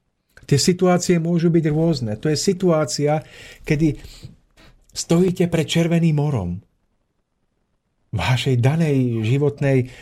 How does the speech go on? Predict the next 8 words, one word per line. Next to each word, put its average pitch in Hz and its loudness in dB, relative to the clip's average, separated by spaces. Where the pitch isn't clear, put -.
etapy 127 0
vášho, 127 0
vášho 123 -2
bytia. 113 -6
Faraón, 151 2
to 151 -4
je 165 2
to, 165 0